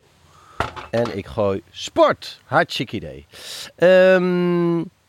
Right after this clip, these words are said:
ja, jongens. Potverdorie, over,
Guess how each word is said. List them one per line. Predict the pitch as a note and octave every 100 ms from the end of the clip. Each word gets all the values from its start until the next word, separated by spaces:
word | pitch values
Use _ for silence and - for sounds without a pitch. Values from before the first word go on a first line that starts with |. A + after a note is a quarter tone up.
| _ _ _ _ _ _ _ _
ja, | - A#2+ B2 A#2 A#2 A#2 A2+
jongens. | A#2+ C3+ B2 G#2 - - _ -
Potverdorie, | E3 - C3+ B2 D#3 E3+ C#3+ C3
over, | D3 B2+ C3+